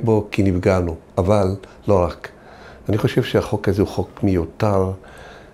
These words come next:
כבר מההתחלה הודעתי את זה לראש הממשלה. באלפיים וארבע עשרה כתבתי לו מכתב כשהוא הניח את ההצעה על שולחן הממשלה, שהחוק הזה לא טוב, לא טוב למדינה,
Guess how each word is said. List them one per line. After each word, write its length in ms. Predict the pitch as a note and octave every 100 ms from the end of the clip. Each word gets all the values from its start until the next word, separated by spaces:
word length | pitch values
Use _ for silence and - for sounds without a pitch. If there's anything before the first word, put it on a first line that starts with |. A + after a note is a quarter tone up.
| - - - - - -
כבר 240 | - B2 A2
מההתחלה 520 | G#2 F#2 - G2 G2
הודעתי 460 | F#2 F#2+ F#2+ -
את 100 | F#2
זה 100 | F#2+
לראש 300 | F2 F2 G2
הממשלה. 460 | F2 F2 - F2+ G2
באלפיים 500 | F2+ F#2+ F2+ G#2 G#2
וארבע 280 | F#2+ F#2 F#2+
עשרה 220 | F#2+ F#2+
כתבתי 340 | - F#2+ -
לו 100 | F#2
מכתב 360 | F#2 E2+ - F#2+ F#2+
כשהוא 240 | - G2
הניח 340 | F#2+ G2+ - F#2+
את 120 | -
ההצעה 440 | F2 - - F#2+
על 80 | F#2
שולחן 360 | - F2 - F#2
הממשלה, 500 | F2 F2 - F#2+ F2+ - - - - - -
שהחוק 500 | - G2 F2 A2+ -
הזה 280 | G2 G2+ G2+ - - - -
לא 100 | G2+ F#2+
טוב, 200 | F2+ D#2+ - -
לא 80 | G2+ G2+
טוב 160 | G2+
למדינה, 520 | F#2+ F#2+ F#2 F#2 F#2